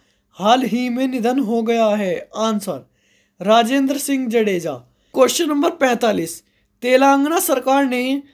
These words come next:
कोविड नाइनटीन के प्रसार को रोकने हेतु राज्य में जारी लॉकडाउन को कितने तारीख तक बढ़ाने की घोषणा की है?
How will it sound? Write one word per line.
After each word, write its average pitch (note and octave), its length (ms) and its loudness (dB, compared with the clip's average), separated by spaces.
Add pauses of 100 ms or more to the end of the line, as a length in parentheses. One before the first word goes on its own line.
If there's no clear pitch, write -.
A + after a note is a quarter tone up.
(280)
कोविड C4+ 340 2
नाइनटीन C#4 520 2
के C4+ 140 -2
प्रसार C#4+ 480 -2
को C#4 180 -2
रोकने C4 440 0
हेतु A#3+ 520 -4 (380)
राज्य A#3+ 420 2
में C4+ 220 2
जारी C4 300 2
लॉकडाउन C4+ 480 0
को B3+ 420 0 (380)
कितने C#4+ 340 -4
तारीख C4 420 -2
तक C#4+ 160 -2
बढ़ाने B3+ 420 0
की C#4 160 -2
घोषणा A3 440 0
की C4+ 280 0
है? G#3 360 -2